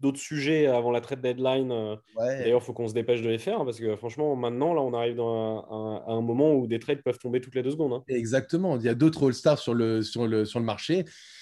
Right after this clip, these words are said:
Speaker 2: Euh,
Speaker 1: Ouais.
Speaker 2: ça va être sympa, euh, ça va être sympa de, d'aussi de, d'étudier leur cas.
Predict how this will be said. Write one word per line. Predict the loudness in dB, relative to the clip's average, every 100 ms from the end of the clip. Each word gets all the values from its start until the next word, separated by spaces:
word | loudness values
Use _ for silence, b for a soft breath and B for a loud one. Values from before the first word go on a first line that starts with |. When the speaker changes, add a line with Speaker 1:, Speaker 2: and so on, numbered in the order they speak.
| B _ -4
Speaker 2:
Euh, | -2
Speaker 1:
Ouais. | -2
Speaker 2:
ça | -2 0
va | 2
être | 0
sympa, | -2 4 6 8
euh, | 8 6
ça | 4 0
va |
être | 0
sympa | 2 4 4
de, | 6 6 4
d'aussi | 2 -2 -2
de, | -2 -2
d'étudier | -4 -8 -6 -4 0 0
leur | 0
cas. | -2 -4